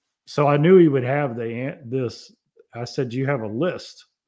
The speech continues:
And he goes, "What do you mean a list?" I go, "Well, you know what I'm talking about, the list. What are the attributes of this person you wanna marry?"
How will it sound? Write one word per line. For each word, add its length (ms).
And 120
he 120
goes, 240
"What 100
do 60
you 100
mean 160
a 80
list?" 320
I 100
go, 300
"Well, 180
you 120
know 160
what 160
I'm 160
talking 300
about, 260
the 60
list. 340
What 160
are 40
the 200
attributes 580
of 80
this 160
person 380
you 100
wanna 200
marry?" 360